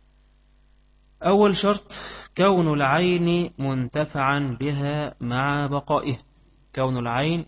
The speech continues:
منتفعا بها مع بقائه. يبقى الإنسان اللي يعير إنسان إعارة هيعطيه س-، هيعطيه عين ينتفع بها، لابد أن تكون هذه العين باقية، باقية. إيه، لكن إذا كانت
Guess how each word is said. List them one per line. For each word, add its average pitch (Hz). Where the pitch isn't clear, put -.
منتفعا 120
بها 135
مع 117
بقائه. 147
يبقى 131
الإنسان 127
اللي 120
يعير 127
إنسان 131
إعارة 131
هيعطيه 131
س-، -
هيعطيه 127
عين 123
ينتفع 120
بها، 151
لابد 170
أن 143
تكون 156
هذه 143
العين 165
باقية، 151
باقية. 120
إيه، 139
لكن 156
إذا 131
كانت 151